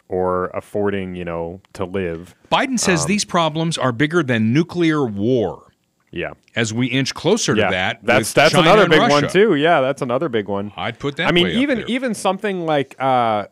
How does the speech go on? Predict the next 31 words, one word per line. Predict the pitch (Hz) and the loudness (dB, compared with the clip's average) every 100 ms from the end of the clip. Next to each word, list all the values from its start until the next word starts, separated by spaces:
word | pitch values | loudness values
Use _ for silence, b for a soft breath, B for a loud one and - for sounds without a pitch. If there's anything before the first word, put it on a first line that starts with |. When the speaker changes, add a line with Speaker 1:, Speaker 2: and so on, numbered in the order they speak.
| - | -14
Speaker 1:
the | 135 127 | -4 -4
student | - - 170 127 110 | -2 -2 -2 -4 -4
loan | 107 127 156 160 | -2 0 -2 -4
thing, | - 82 80 - - | -8 -10 -12 -20 -10
you | 95 | -6
know, | 95 | -4
I | 98 | -4
mean, | 110 107 | -4 -2
that | 101 123 151 _ _ - | 0 2 0 _ _ -8
impacts | 107 101 85 - | -6 -4 -4 -4
more | 98 87 | -6 -6
people | - 92 85 82 | -6 -10 -8 -8
than | 80 87 85 80 78 _ _ _ _ _ _ _ | -8 -8 -8 -12 -16 _ _ _ _ _ _ _
quote-unquote | - 127 113 101 107 95 - | -2 2 2 0 0 0 -2
domestic | 95 98 98 - 90 - _ _ | -2 -2 -4 -4 -6 -8 _ _
white | 98 95 98 - | -8 -4 -4 -4
supremacy | 92 95 98 92 - 80 | -10 -8 -6 -8 -10 -10
or | 78 | -8
whatever | 85 82 80 | -8 -8 -10
they | |
wanna | 78 76 | -10 -14
call | - 104 85 | -6 -4 -4
it. | |
I | 87 | -8
mean, | 90 | -12
it's | 90 | -12
just | - 104 101 | -14 -12 -12
a | |
total | - - 107 107 87 | -8 -4 -2 -2 -6
straw | - 87 101 | -6 -6 -4
man | 95 78 78 | -6 -10 -12